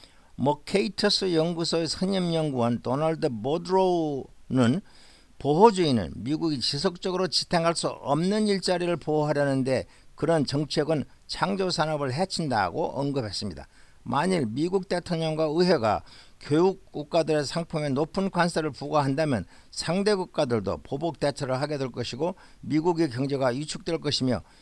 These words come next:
미국민들은 구매 상품의 가격 상승을 겪게 될 것이며, 실업률은 증가하게 될 것입니다. 지금 양당의 대선 후보들이 주장하는 보호 무역 정책은 위험한 결과를 초래할 것입니다.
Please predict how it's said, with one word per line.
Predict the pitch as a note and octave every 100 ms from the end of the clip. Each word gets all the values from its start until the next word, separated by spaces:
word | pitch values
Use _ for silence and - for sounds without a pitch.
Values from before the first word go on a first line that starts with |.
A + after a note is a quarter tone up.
| -
미국민들은 | B2 E3+ G#3+ G#3+ F#3+ D#3 G#2 D#2+ -
구매 | D3 E3+ D#3+
상품의 | E3 D3 D#3 C#3+ C3+
가격 | - C3 D3 -
상승을 | D3 D#3 D3+ C#3+
겪게 | C3+ B2+ D#3
될 | A#2 C3+
것이며, | - C3 B2+ D3+ G#3 - - -
실업률은 | - F#3+ A3 F3+ C#3+ A2+ F#2
증가하게 | - C#3+ D3+ C3+
될 | A#2+
것입니다. | G#2+ G2+ F#2 D2 - - -
지금 | - D3 D#3+ B2
양당의 | A#2+ D#3+ F3 F#3 F3
대선 | D3 D3+ D#3+ E3
후보들이 | D#3+ F3 D#3 D#3+ D#3+ - - -
주장하는 | - C#3 D3 C#3+ B2+
보호 | - B2+ D#3 F#3+ - - -
무역 | A2+ D#3 D#3+ -
정책은 | C3 B2 A#2 A#2+ A2+ - - -
위험한 | B2+ D3+ F#3 F#3+ F3+
결과를 | C#3 C3 C3+ D#3+ -
초래할 | - C#3+ C3+ A#2+
것입니다. | - - - -